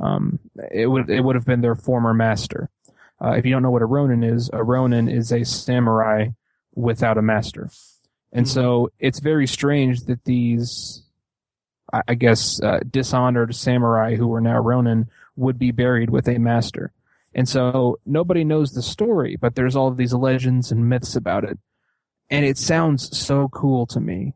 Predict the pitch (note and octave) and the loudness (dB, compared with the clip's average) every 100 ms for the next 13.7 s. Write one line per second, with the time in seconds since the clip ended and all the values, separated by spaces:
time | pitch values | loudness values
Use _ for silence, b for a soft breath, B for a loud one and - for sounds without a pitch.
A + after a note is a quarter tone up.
0 | _ - - D3 C#3 - B2+ B2 C3+ B2+ | _ -10 -4 0 0 0 -2 0 0 0
1 | C#3 B2+ - C#3 C3+ C#3 B2+ B2 A#2+ - | 0 0 0 0 0 0 2 0 -2 0
2 | C3 B2+ - B2 B2 A#2+ A#2 A#2 - _ | 0 0 -2 0 2 2 0 -2 -6 _
3 | _ _ _ - B2 A#2 A#2 A2+ A#2+ B2 | _ _ _ -2 0 2 2 0 0 0
4 | A#2+ A#2 A2+ A2+ A2+ - - - _ - | 0 0 0 0 0 -6 -14 -18 _ -8
5 | - A#2+ A2+ G#2+ G#2+ B2+ _ - A#2+ B2+ | 0 2 2 0 -4 -8 _ -2 0 2
6 | A#2+ C3 A#2 A#2 A2+ A#2 A2+ - - - | 2 2 4 4 4 2 0 -8 -10 -6
7 | - - - - - _ _ _ _ _ | -2 -2 -4 -8 -8 _ _ _ _ _
8 | _ _ _ _ - D3+ D#3 D3+ - D3 | _ _ _ _ -4 0 2 2 2 2
9 | C3+ B2 - A#2 A2+ G#2 - - C3 - | 2 0 0 2 2 2 0 2 0 -2
10 | - - E3+ G3 B2+ - A2+ B2 A#2+ G#2+ | -16 -16 -8 -2 0 0 0 0 0 0
11 | G#2 b b b - B2+ A#2+ A2+ A#2 - | -2 b b b -4 0 4 2 0 -4
12 | _ _ _ _ _ _ D3+ F#3 F#3+ F3+ | _ _ _ _ _ _ 0 0 2 2
13 | F3 E3+ - E3 D#3+ B2 F#2 | 2 0 -2 0 2 0 -6